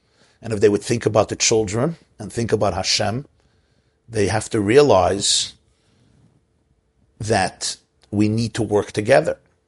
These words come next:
We have to work together. And even if we have differences of opinion, we have to find a way of creating some reconciliation.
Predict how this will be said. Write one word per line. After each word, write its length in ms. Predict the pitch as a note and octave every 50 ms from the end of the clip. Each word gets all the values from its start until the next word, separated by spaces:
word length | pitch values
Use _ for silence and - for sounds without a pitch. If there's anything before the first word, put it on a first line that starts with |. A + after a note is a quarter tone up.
| _ -
We 140 | G2 G2+ F2+
have 280 | - G#2+ G#2 G2+ - -
to 60 | A2
work 240 | G2 F#2+ G2 - -
together. 340 | - G#2+ A2+ C#3 D3 B2
And 80 | G2+ G#2
even 180 | A2 A#2 B2 B2
if 120 | G#2+ -
we 100 | A2+ A2
have 160 | G#2 F2 E2+
differences 480 | F2 G#2+ - - A#2 G#2 - - G#2 G2+
of 80 | G#2+
opinion, 500 | G#2 G2 - - G#2+ G2+ F#2+ F#2+ F#2+ F#2+
we 120 | G2 G2 F2+
have 180 | F#2+ F#2+ -
to 80 | - G#2
find 440 | - - - G2+ G2+ G#2 G#2+ G#2+ G#2+
a 100 | - G2+
way 260 | G2+ G#2 G2+ F#2+ F#2+
of 160 | G2+ F#2+ - -
creating 380 | - - G2+ G2 G2 G#2 G#2
some 260 | G2 - - F2 F#2+
reconciliation. 920 | G2 G2 F#2 - G#2+ G2+ - - G2+ G#2 G#2+ A2 C3 C#3 - - - - -